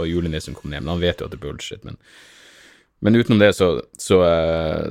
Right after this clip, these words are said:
så prøver jeg ikke pakke inn virkeligheten, og det har ikke gjort han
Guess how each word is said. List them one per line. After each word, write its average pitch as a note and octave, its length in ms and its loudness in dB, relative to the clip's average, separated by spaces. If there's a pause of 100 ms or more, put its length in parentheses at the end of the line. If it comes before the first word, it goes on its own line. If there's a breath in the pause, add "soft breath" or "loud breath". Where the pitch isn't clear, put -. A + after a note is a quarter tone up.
så - 1040 -6 (300)
prøver G2 380 2
jeg E2 160 -2
ikke - 180 -12
pakke - 300 -4
inn D2+ 100 -4
virkeligheten, E2 800 -10
og F2+ 460 0 (100)
det G#2 160 0
har F2+ 80 2
ikke F#2 240 -4
gjort - 220 -6
han C#2+ 100 -12